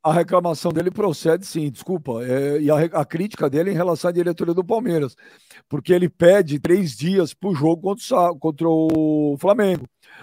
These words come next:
O Flamengo, o Flamengo fez o que tinha que fazer, a diretoria do Flamengo fez.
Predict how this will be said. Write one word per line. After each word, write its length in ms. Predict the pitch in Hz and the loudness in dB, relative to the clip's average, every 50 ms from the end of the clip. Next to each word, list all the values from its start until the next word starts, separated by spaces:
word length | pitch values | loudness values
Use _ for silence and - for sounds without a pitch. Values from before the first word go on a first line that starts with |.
| - - - | -14 -4 -2
O 80 | 143 131 | -2 0
Flamengo, 460 | - 160 156 151 151 165 185 185 254 - | 2 4 4 4 4 0 -2 -2 -2 -2
o 100 | 170 143 | -2 -4
Flamengo 540 | - - 151 143 147 165 214 302 311 262 - | 0 0 -2 0 2 0 0 0 -2 -4 -4
fez 320 | - - 190 247 311 226 | 4 4 4 4 4 0
o 40 | - | -4
que 120 | - 240 | -10 -10
tinha 160 | 175 - 175 160 | -6 -6 -6 -6
que 100 | 143 - | -2 0
fazer, 300 | 170 156 135 123 143 139 | 0 0 0 0 -2 -2
a 40 | |
diretoria 440 | 135 143 147 156 143 127 160 165 156 | -2 -2 -4 -4 -4 -2 0 0 0
do 40 | 139 | 0
Flamengo 300 | 135 160 160 170 208 294 _ | 0 -2 0 0 -2 -4 _
fez. 320 | - 349 233 208 156 - | 0 0 0 0 0 -6